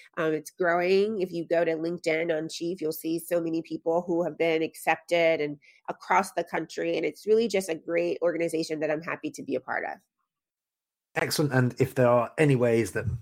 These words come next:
Speaker 2: myself or the H R Gazette team can help support the initiatives from Chief, please do let us know in the future. Hey, listen, before we do wrap up for today, and I'm sad to say we're almost there, we're almost at that wrap up stage. How can our listeners connect with you?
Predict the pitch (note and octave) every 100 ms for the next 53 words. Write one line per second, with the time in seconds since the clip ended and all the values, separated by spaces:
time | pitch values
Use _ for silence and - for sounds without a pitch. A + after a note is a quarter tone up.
0 | - - A2+ - C3 A#2 - G#2+ G#2 F2+
1 | G2+ - G#2 G#2 - A2 G#2+ G2+ G2 G2
2 | F#2 G#2 G#2 - A#2+ C#3+ C#3+ C3 C3 C#3
3 | C3+ D3 - A2+ - G2+ - - A#2+ A2
4 | - B2 A2 A2 - - - - G#2+ G2+
5 | G#2+ A2 G2+ F#2+ A#2 - G#2+ - - E3+
6 | B2 F3+ B2+ G#2 C3 F#3 E3+ D3+ D3 C#3+
7 | D3+ - C3 - - E3 A2 C#3 C#3+ A#2+
8 | - B2+ A#2+ B2 B2+ C3+ E3 D#3 D3+ -
9 | F#3+ G3 E3 E3 D#3+ D3+ C#3+ C#3+ C#3 C#3+
10 | C3 C3+ C3+ - C#3+ B2+ - - - -
11 | E3+ E3+ D#3+ D3 - C#3+ C3 A#2 - _
12 | _ - C3 - B2 A2+ A2+ A#2+ B2 F#2+
13 | D3+